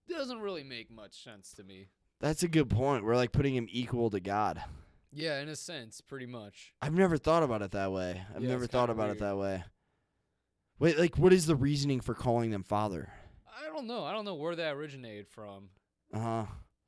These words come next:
Speaker 2: But do you think, 'cause do you think it originated from God the Father? 'Cause, like,
Speaker 1: I
Speaker 2: people
Speaker 1: think
Speaker 2: are, people
Speaker 1: so.
Speaker 2: see pastors as, like, holy people, right?
Speaker 1: Exactly, and that might be a scheme to, you know,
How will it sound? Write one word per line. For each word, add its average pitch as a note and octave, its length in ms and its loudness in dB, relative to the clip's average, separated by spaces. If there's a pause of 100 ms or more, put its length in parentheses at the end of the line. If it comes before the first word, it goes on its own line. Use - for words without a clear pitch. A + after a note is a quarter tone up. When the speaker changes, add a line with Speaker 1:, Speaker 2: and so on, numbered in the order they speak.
(520)
Speaker 2:
But D3+ 260 4
do C#3+ 140 -4
you F3 60 -2
think, D3 260 -2
'cause C#3+ 220 -6 (100)
do B2+ 100 -10
you C#3 80 -4
think D#3 180 -2
it - 200 -2
originated C3 640 2
from B2 320 0
God A2+ 320 2
the A2 80 -4
Father? B2+ 560 0 (120)
'Cause, D3+ 140 0
like, E3 180 4
Speaker 1:
I C3 120 -4
Speaker 2:
people F3+ 380 4
Speaker 1:
think - 320 -6
Speaker 2:
are, - 20 4
people D#3 180 2
Speaker 1:
so. - 60 -2
Speaker 2:
see E3+ 220 -2
pastors B2+ 540 0
as, F#2+ 120 -8
like, F#2 160 -6
holy G#2+ 340 -2
people, G2 360 -8
right? F#2+ 320 -4
Speaker 1:
Exactly, C#3 500 -8
and C3+ 100 -10
that D3 140 -6
might D3 220 -8
be C3+ 160 -10
a B2+ 40 -10
scheme C3+ 500 -10
to, C3 140 -10
you B2 140 -12
know, A#2 280 -12